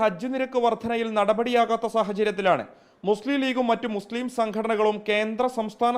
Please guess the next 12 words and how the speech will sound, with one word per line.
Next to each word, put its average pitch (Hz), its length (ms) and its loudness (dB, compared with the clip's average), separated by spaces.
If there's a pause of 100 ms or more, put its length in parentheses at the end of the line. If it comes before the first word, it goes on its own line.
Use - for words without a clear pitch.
സർക്കാരുകൾക്കെതിരെ 214 800 2 (140)
പ്രക്ഷോഭത്തിനൊരുങ്ങുന്നത്. 180 920 0 (580)
യൂത്ത് 214 280 0
ലീഗ് 240 200 -2
മലപ്പുറം 220 420 4
ജില്ലാ 220 280 6
കമ്മിറ്റിയുടെ 233 440 0
നേതൃത്വത്തിലാണ് 208 640 2 (200)
ഇന്ന് 220 200 2
വൈകിട്ട് 220 440 2
കരിപ്പൂർ 208 400 2
വിമാനത്താവള 220 520 4